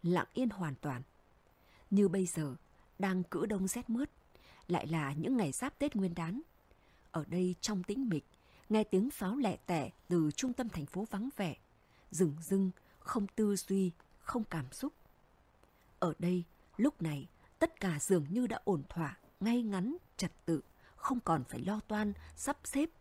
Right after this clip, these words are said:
hoặc bàn bạc, cũng chẳng phải tính toán, nghĩ suy hoặc đề phòng một tai biến nào đó có thể bất thình lình xảy ra. Cứ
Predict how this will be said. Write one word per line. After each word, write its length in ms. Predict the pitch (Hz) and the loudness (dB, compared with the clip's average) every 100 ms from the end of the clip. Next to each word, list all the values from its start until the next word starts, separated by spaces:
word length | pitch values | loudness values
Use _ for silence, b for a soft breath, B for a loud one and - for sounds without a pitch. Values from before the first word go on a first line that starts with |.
| b b | b b
hoặc 260 | - 165 147 | -4 -2 0
bàn 280 | 165 135 | 0 0
bạc, 200 | 151 139 - - B B - | -2 -4 -8 -20 B B 2
cũng 240 | 196 262 320 | 2 2 0
chẳng 180 | 220 151 143 | -2 -2 -4
phải 100 | - | -4
tính 200 | 170 214 | -2 -2
toán, 440 | - 175 220 277 | -2 -4 0 0
nghĩ 120 | 190 | 0
suy 380 | - - 185 185 B B - | -2 0 2 2 B B -4
hoặc 180 | 196 180 170 - | -2 0 0 2
đề 160 | 175 | 0
phòng 400 | 160 175 160 143 | 0 -2 -2 0
một 220 | 160 - | -2 -2
tai 160 | - 254 | -4 -2
biến 220 | 190 233 | 0 0
nào 140 | 220 - | -2 -4
đó 320 | 151 170 277 B B - | -6 -6 -8 B B -4
có 100 | 285 | -2
thể 240 | 214 165 - - | 0 -2 -2 -4
bất 240 | - - | -6 -2
thình 180 | 170 135 | -2 -2
lình 180 | 143 143 | -4 -4
xảy 200 | - 165 | -4 -4
ra. 320 | - 175 170 - - - _ _ _ _ _ _ _ b b b b - - | -4 -6 -6 -8 -20 -20 _ _ _ _ _ _ _ b b b b -8 0
Cứ 160 | 190 | 0